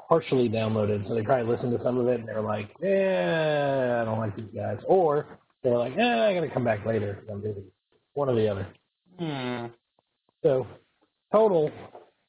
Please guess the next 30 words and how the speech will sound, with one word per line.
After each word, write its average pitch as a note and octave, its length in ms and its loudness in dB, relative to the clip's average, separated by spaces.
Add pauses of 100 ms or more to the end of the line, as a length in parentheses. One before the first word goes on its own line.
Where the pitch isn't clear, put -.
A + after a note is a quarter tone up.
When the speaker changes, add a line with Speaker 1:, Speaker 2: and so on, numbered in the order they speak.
(180)
Speaker 1:
we're C#3+ 120 4
looking C#3 380 0
at, C3+ 220 2
uh, A#2+ 560 0 (280)
hundred D3+ 220 2
and A2+ 180 -2 (120)
seventy C3 340 2
downloads G#2 560 0 (180)
so G#2 160 -10
far, G#2 320 -8 (160)
including G#2+ 300 -6
partials. G#2+ 460 -6 (380)
Plus D#3 220 4
five C#3 220 4
people A#2 260 2
have G2 140 -2
played A#2+ 180 4
the A#2 60 0
game. A2 420 2 (1300)
So. F#2+ 260 -10 (1000)
Speaker 2:
Oh, D3 80 0
wait, D3 120 2
which E3+ 160 -2
game? A2+ 260 -6 (220)
Gouge C#3 180 2
Out C#3+ 80 0
Richard D3 180 -4
King's D3 200 -4
Eyes? D#3 180 2 (500)
Speaker 1:
Yep. A2+ 320 2